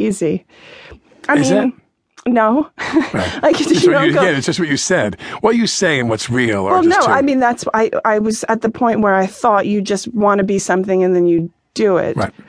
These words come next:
Speaker 1: Um, so, so I had read them this thing that I had written. I mean, I thought it was funny, but their faces kind of just fell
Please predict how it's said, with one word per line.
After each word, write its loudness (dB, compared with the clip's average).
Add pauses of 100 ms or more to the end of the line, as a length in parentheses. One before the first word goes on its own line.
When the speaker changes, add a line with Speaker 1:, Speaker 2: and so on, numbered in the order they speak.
(520)
Speaker 1:
Um, 0 (400)
so, -2 (160)
so -2
I 2
had -2
read 0
them 0
this -4
thing -2
that 0
I 2
had -2
written. 0 (480)
I 0
mean, 2
I 2
thought 0
it -2
was -6
funny, 0
but -4
their -4
faces -6
kind -2
of -6
just -8
fell -2